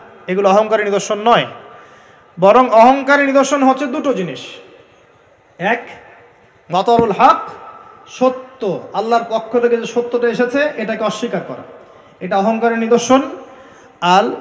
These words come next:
বাতারুল হক ওয়া গমতুন নাস, এবং মানুষকে তুচ্ছ তাচ্ছিল্য করা হচ্ছে অহংকারের নিদর্শন। দুটো বিষয়। এর মানে এই নয় যে কেউ বে-, কেউ, কেউ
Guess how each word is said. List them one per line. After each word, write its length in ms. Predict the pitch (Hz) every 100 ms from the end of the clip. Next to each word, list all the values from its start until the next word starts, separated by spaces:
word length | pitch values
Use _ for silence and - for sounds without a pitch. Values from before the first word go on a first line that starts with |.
| - - - - - _ _ _ _ _
বাতারুল 320 | - 160 214 208
হক 280 | 254 262
ওয়া 140 | 269 247
গমতুন 340 | 277 277 262
নাস, 280 | 226 190 180
এবং 200 | 220 220
মানুষকে 460 | 202 240 269 - 247
তুচ্ছ 320 | - - 285
তাচ্ছিল্য 460 | 247 214 240 220
করা 140 | 202 190
হচ্ছে 200 | 185 180
অহংকারের 400 | 170 165 170 170
নিদর্শন। 360 | 143 127 - - - - - _ _ _ _ _ _ _ -
দুটো 180 | 254 233
বিষয়। 320 | 220 - 113 - - - - - _ _ _ _ _ _ _ _ _ _ -
এর 200 | 208 254
মানে 200 | 294 302
এই 200 | 294 349
নয় 280 | 294 262 262 - -
যে 120 | 190
কেউ 160 | 226 262
বে-, 380 | 262 262 - -
কেউ, 160 | 247 247 262
কেউ 260 | 254 240